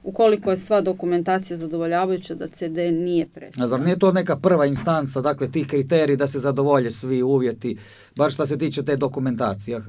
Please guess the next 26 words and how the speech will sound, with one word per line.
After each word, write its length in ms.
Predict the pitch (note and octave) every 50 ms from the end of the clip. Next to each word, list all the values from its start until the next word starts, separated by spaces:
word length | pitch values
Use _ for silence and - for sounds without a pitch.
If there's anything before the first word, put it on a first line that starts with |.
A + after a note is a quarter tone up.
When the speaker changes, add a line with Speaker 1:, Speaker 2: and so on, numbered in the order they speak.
| -
Speaker 2:
Ako, 220 | C#3+ B2+ G#2+ G2 - - -
evo, 140 | - C3 C3+
može 260 | C3+ C#3+ D#3+ C#3+ D3
se 80 | C#3 C3
samo 180 | C3+ E3+ E3 C#3
postaviti 360 | D#3+ D#3 C#3 F3 E3 D3+ C#3
pitanje, 300 | F3 E3+ E3 E3 D3 D#3+
ako 180 | D#3+ C3+ D#3+
se 240 | D3 - - D3 C3+ C#3 - - - - - _
udruga 580 | D3 D#3+ E3 D3+ D#3 - C3+ D3 D3 C#3+ A#2+ - - - - - _ -
ne 120 | B2+ D3
udostoji 540 | D3 D3+ C3+ C#3 C#3 - - F3 E3 D#3 D3
zadovoljiti 520 | C3+ D3 C3 C#3+ D3 D#3+ D#3+ D3 C3+ C3+
taj 180 | - D#3 D3 D3
osnovni 440 | D3+ D#3 D3 C#3 C#3 C3 C3 C3 C3
kriterij, 520 | - B2+ B2+ - - D#3 D3 C#3 B2+ B2+
dakle, 540 | B2 C3+ C3 C3 C3+ C3 A#2+ A#2+ A#2+ A#2 A#2 A2+ A2+ A2 A2 B2 - - - - - _ - - -
dostavljanja 680 | - C3 D3 D3+ C#3+ - - D#3+ D#3 D3+ D3 C#3 C#3 C3
potpune 440 | C3+ D3 D3+ D3 C3+ C#3 C#3+ C3+ C3
dokumentacije, 720 | C3+ C3+ C3 C3 B2+ C3 B2+ B2 D3 D3+ D3 C#3 - C#3
kako 220 | A#2 D3 C#3 C3+ C3+
će 120 | C3+ -
dalje 320 | B2 C3+ C#3 C3 A#2+ A2+ A2+
provoditi 500 | B2+ A#2+ B2 B2+ A#2+ G#2 G#2 G#2 - A#2+
onda 200 | A2+ G#2+ A2 G#2
projekt? 500 | G#2 A2 A2 G#2 F#2+ G2 G2+ - -